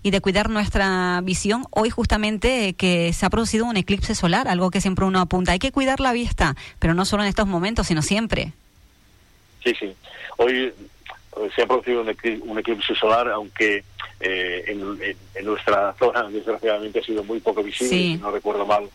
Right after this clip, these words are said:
Speaker 2: a las doce cincuenta y cuatro, que son las once cincuenta y cuatro en, en Canarias. No sé
Speaker 1: Mm.
Speaker 2: si ha, ha llegado a verse en Canarias. Una pequeña parte del,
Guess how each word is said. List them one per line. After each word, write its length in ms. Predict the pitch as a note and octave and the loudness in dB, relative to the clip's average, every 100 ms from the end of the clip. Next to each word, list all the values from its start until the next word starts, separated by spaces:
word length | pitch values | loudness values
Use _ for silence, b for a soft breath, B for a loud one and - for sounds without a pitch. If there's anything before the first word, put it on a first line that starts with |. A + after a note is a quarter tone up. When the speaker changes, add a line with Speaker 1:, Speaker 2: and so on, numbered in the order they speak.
| - B B | -20 B B
Speaker 2:
a 120 | F#2 | 0
las 160 | G2 - | 2 0
doce 200 | G#3+ - | -2 -2
cincuenta 360 | A2 F#2 G2 F#2 | -6 -2 -2 0
y 40 | |
cuatro, 340 | A2 B2 G#2 | 2 2 0
que 240 | F#2 F#2 F2 | -4 -4 -4
son 220 | G2+ F2+ | -4 -4
las 180 | F2 - | -6 -6
once 220 | F#2 F2+ | -12 -12
cincuenta 320 | G2 F#2+ F2+ | -10 -10 -8
y 40 | F#2 | -2
cuatro 440 | G2 F#2+ F#2 E2+ | -2 0 -4 -4
en, 100 | F2 F#2+ - | -10 -16 -18
en 80 | - | -6
Canarias. 400 | G2 G#2 G#2+ G#2 | -2 0 -2 -2
No 120 | D3 | 0
sé 100 | G3 | 0
Speaker 1:
Mm. 100 | F3+ | 0
Speaker 2:
si 80 | A2 | -2
ha, 360 | G2 - G2+ | -2 -6 -4
ha 20 | |
llegado 260 | G2+ G2 G2 | -4 -2 -2
a 40 | |
verse 200 | G2 - | -4 -6
en 60 | G2 | -4
Canarias. 480 | F#2+ G2+ A2 B2+ - B B B - | -2 0 -2 -6 -8 B B B 0
Una 180 | C3 | 2
pequeña 500 | B2 A#2+ C#3 C3 B2+ | 2 2 2 2 2
parte 560 | A2+ - A#2+ G#2 A#2 A2 | 2 2 2 0 -2 -2
del, 640 | G#2+ G#2 G2+ G2 F#2+ F#2+ | -2 -2 -4 -8 -8 -10